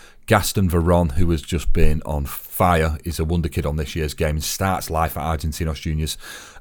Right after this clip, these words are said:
Um, I had a club, and, and I cannot remember who it was. I had Anderlecht chasing him, but I had another team in South America. I think it might have been Boca Juniors. And the board <clears throat> accepted the bid on my behalf.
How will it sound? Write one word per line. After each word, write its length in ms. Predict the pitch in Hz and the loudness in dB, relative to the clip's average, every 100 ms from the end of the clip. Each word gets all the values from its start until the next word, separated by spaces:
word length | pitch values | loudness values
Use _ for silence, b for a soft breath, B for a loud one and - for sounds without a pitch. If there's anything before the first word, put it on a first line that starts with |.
| - | 2
Um, 380 | 90 90 90 - | 6 6 6 0
I 160 | 92 87 | 2 4
had 400 | 78 90 92 - - | 4 4 4 2 -2
a 100 | 95 | -4
club, 220 | - 85 | 0 0
and, 180 | 95 - | 0 0
and 180 | 80 71 _ - | -6 -8 _ -10
I 60 | 69 | -8
cannot 380 | - 80 76 76 | -6 -6 -6 -4
remember 320 | 73 73 73 | -4 -2 0
who 60 | 76 | -2
it 100 | 73 | 0
was. 260 | 78 76 B B B | -2 -2 B B B
I 60 | 101 | 4
had 100 | 110 | 6
Anderlecht 440 | 123 135 110 - | 6 6 2 0
chasing 420 | - 117 107 - 71 | 0 0 0 0 -4
him, 240 | 82 78 | -2 -2
but 100 | 73 | -2
I 120 | 67 | 0
had 120 | 82 | 0
another 280 | 82 87 85 | 2 2 2
team 440 | 76 - 98 82 80 | 0 -4 0 0 -2
in 120 | 87 | -6
South 280 | 85 104 87 | -2 0 0
America. 440 | 90 85 82 92 87 | 0 -2 0 -2 -4
I 80 | 87 | -4
think 200 | - - | -4 -2
it 60 | |
might 200 | 95 87 | -2 0
have 120 | 71 69 | 0 0
been 200 | 92 78 | 0 0
Boca 260 | 87 - | -2 -4
Juniors. 420 | 80 87 101 110 - B B B B - | -2 0 0 0 -6 B B B B 0
And 140 | 101 | 4
the 60 | 90 | 4
board 400 | - 101 110 - - | 8 8 6 2 2
<clears throat> 500 | 151 - - - - | 6 8 6 0 -4
accepted 480 | 101 - 123 - 87 | -2 2 0 0 -2
the 60 | 85 | 2
bid 140 | 104 | 4
on 80 | 95 | 6
my 140 | 92 | 4
behalf. 480 | 90 90 113 139 - | 4 4 4 2 -6